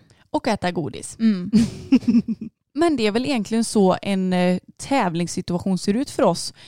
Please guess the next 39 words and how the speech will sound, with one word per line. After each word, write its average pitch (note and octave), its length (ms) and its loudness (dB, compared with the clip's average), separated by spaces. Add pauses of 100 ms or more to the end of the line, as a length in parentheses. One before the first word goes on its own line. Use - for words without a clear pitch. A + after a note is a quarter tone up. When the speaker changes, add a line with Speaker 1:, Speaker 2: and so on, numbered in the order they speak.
(160)
Speaker 1:
Både G#3+ 240 2
en D4 120 0
månad C4+ 320 2
innan, A#3 360 -2
en A3 160 -2
vecka A#3 280 -2
innan, G3+ 460 -4
dagen A3 320 4
innan, G#3+ 480 -2
på D4 280 2
tävlingsdagen B3 920 -2
och - 400 -2
även F3 220 0
när F3 80 0
vi F3+ 80 -2
kommer F3 220 -4
hem. - 320 -4 (520)
Men B3+ 180 2
Emma, B3+ 200 2
jag B3+ 100 0
tänkte, G#3 380 0 (300)
vi, B3 220 -4 (240)
jag C4+ 180 -4
tänkte C4+ 220 -4
att G3+ 80 -8
vi F#3 80 -4
skulle F#3 220 -4
ta F3 160 -2
och - 160 -2
avsluta F3 560 -2
med F#3 120 -4
lite F#3+ 200 -6
små F3+ 320 -6
tips. - 640 -12 (480)
Och, - 340 -4
eh, G3 260 2 (220)
mitt D#4 240 0
första C#4 260 -6
tips, - 380 -10